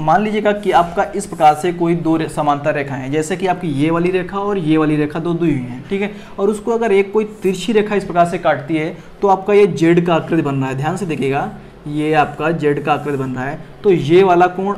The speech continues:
और ये वाला कोण जो है आपका कैसा रहेगा, समान रहेगा। यदि आपका ये थीटा दिया हुआ है तो ये भी आपका कैसा होगा,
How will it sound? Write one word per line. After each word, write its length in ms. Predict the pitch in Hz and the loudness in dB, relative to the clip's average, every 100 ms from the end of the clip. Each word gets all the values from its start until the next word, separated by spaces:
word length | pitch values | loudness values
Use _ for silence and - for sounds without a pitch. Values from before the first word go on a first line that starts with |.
| - | -4
और 180 | 240 | -2
ये 200 | 190 151 | 0 2
वाला 220 | 175 160 147 | 4 4 2
कोण 240 | 139 156 | -2 -4
जो 200 | 147 139 | -2 -2
है 160 | 160 - - - | -2 -4 -10 -4
आपका 260 | 151 156 170 | -2 -2 -2
कैसा 260 | 143 139 | -4 0
रहेगा, 220 | 156 160 175 | 0 0 -2
समान 460 | - 175 165 147 | -4 -2 0 0
रहेगा। 220 | 135 135 139 | -2 -2 0
यदि 200 | 165 175 | 2 4
आपका 220 | 175 175 | 2 2
ये 260 | 208 139 196 | 0 4 2
थीटा 320 | 208 214 208 | 2 0 0
दिया 200 | 175 143 | 0 0
हुआ 180 | 135 135 | 0 0
है 120 | 160 | -2
तो 80 | 175 | -2
ये 220 | 151 143 | -2 -2
भी 120 | 151 175 | 2 2
आपका 180 | 151 | 0
कैसा 260 | 135 135 143 | -2 -4 -2
होगा, 200 | 151 202 | 0 0